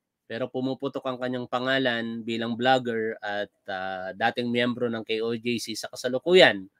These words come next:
Kayo, mga tol, naniniwala ba kayo kay Arlene Stone sa mga sinasabi nito?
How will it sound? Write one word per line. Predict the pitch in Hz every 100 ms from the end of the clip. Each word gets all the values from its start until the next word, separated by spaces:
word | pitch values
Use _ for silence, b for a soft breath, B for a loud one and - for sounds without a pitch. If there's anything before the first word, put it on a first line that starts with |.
| _ _ _ _ -
Kayo, | 220 247
mga | 208 185 180
tol, | 131 107 98
naniniwala | 135 175 190 190 180 170 165 156
ba | 147
kayo | 143 143 131
kay | 127
Arlene | 113 113 107 104
Stone | - - 104 113 131 131 _ _ _ _ _ _ _ _ _ _ _ _ -
sa | 131
mga | 135 139
sinasabi | 131 131 123 - 113 113
nito? | 107 101 104 110